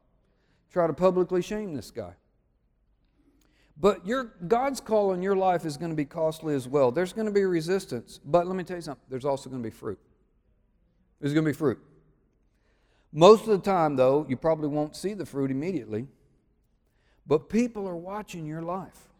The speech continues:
There's unknown scores of people watching, secretly watching you from a distance to see how you're gonna end up.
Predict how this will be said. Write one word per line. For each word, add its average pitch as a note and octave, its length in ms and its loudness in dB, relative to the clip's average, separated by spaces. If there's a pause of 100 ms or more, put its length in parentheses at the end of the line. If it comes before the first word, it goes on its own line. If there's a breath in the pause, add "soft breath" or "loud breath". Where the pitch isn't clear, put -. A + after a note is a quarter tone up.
(800)
There's F3 300 2
unknown A#3+ 580 2
scores A3 640 -2
of F3+ 180 -6
people G#3+ 360 -2
watching, F#3 640 -6
secretly G#3+ 640 -4
watching F3 560 0
you D3 140 0
from D#3+ 240 -6
a C3+ 60 -2
distance D3 640 -6
to B2 160 -14
see F#3+ 360 -8
how E3 260 -10
you're C#3+ 180 -8
gonna C#3+ 200 -8
end C3 260 -8
up. G#2+ 140 -10